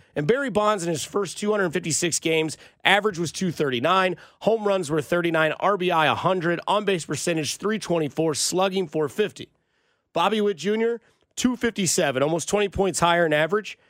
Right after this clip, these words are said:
thirty-eight home runs, one shy of that. He has a hundred and forty-one R B I, which is forty-one more than we just mentioned with Bonds, a two nine seven on-base percentage. Bonds massively higher with three twenty-four.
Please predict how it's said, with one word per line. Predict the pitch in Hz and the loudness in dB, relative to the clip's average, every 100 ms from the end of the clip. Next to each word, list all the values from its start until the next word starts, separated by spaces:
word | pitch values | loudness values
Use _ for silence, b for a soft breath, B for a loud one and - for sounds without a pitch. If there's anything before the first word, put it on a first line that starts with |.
| b _ | b _
thirty-eight | - 240 247 226 202 156 | 0 0 2 0 0 2
home | 180 165 | 0 2
runs, | 165 190 151 | 2 2 0
one | 175 190 | -2 -2
shy | - 175 160 | 0 2 2
of | 135 | 2
that. | 147 160 | 0 0
He | 160 | 0
has | 165 | -2
a | 131 | 0
hundred | 202 233 226 | 0 0 -2
and | 156 | -4
forty-one | 202 202 180 170 | -2 0 0 0
R | 160 151 | 0 2
B | 139 | 2
I, | 147 | 2
which | 143 - | 0 -4
is | - | -4
forty-one | 208 202 175 147 | -4 -2 -2 0
more | 175 214 | 0 0
than | 185 | -2
we | 156 | -2
just | 143 123 | -2 -2
mentioned | 143 117 127 | -2 -2 -4
with | 113 | 0
Bonds, | 123 127 117 B B - | 0 0 -4 B B -8
a | |
two | 143 - 247 | -6 -4 0
nine | 214 196 | 0 0
seven | - - 190 180 | -2 0 0 0
on-base | 160 151 147 139 | 0 0 -2 -2
percentage. | 143 113 160 123 | -6 -2 -4 -2
Bonds | 156 165 117 | 0 0 0
massively | 131 160 151 139 131 | 0 0 0 -2 0
higher | 135 135 | 2 0
with | 123 | -2
three | 139 139 | -6 -6
twenty-four. | - 120 - 170 131 | -6 -6 -4 -2 -2